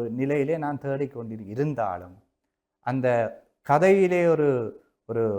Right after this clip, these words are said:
ஒரு டேர்னிங் பாயிண்ட் என்று சொல்லுவார்கள். அந்த டேர்னிங் பாயிண்ட் எந்த இடத்தை வைத்துக் கொள்ளும் பொழுது என்றால், இந்த விழித்தெழுகின்ற கனவு முடிந்து விழித்தெழுகின்ற, விழித்தெழுந்து அந்த ஒரு யதார்த்தமான நிலையை,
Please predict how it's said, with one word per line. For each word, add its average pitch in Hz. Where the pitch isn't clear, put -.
ஒரு 113
டேர்னிங் 196
பாயிண்ட் 165
என்று 143
சொல்லுவார்கள். 117
அந்த 120
டேர்னிங் 180
பாயிண்ட் 160
எந்த 160
இடத்தை 165
வைத்துக் 120
கொள்ளும் 110
பொழுது 113
என்றால், 104
இந்த 127
விழித்தெழுகின்ற 123
கனவு 135
முடிந்து 120
விழித்தெழுகின்ற, 117
விழித்தெழுந்து 127
அந்த 156
ஒரு 147
யதார்த்தமான 180
நிலையை, 151